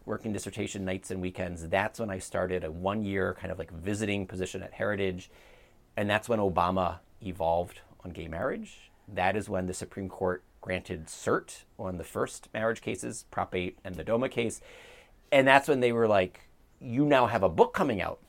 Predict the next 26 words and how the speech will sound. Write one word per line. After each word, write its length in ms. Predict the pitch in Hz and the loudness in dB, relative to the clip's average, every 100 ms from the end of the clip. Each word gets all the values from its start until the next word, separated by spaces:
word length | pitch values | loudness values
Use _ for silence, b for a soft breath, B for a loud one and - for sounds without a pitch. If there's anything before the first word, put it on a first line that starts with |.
| - | -12
on 120 | 104 | -8
gay 140 | 85 85 | -8 -10
marriage." 360 | - - 90 | -16 -18 -14
In 60 | 104 | -8
the 80 | 92 | -4
meantime, 320 | 101 104 95 | -4 -4 -6
Sharif, 460 | - 95 95 - - | -6 -4 -4 -6 -6
Robbie, 300 | 95 90 98 | -4 -2 -2
and 80 | 92 | -2
I 120 | 82 | -4
had 140 | 95 | -4
taken 300 | - 92 98 | -4 -4 -2
that 200 | 90 85 | -4 -2
law 140 | 95 95 | 2 4
review 300 | 101 101 95 | 4 2 2
article 560 | 90 90 98 87 82 - _ _ - | 2 2 0 0 -2 -6 _ _ -14
and, 320 | 90 85 90 | -12 -10 -12
you 80 | 87 | -10
know, 280 | 85 87 92 | -10 -10 -12
expanded 640 | - - - 110 113 104 | -12 -10 -2 0 2 2
it, 220 | 101 90 - | 4 2 0
replied 580 | 98 - - - 107 95 | -10 -10 -8 0 0 0
to 60 | |
all 240 | - 101 101 | 0 2 2
the 140 | 92 | 0
objections. 800 | 92 82 92 - 104 90 87 | -4 -4 -6 -4 -4 -2 -6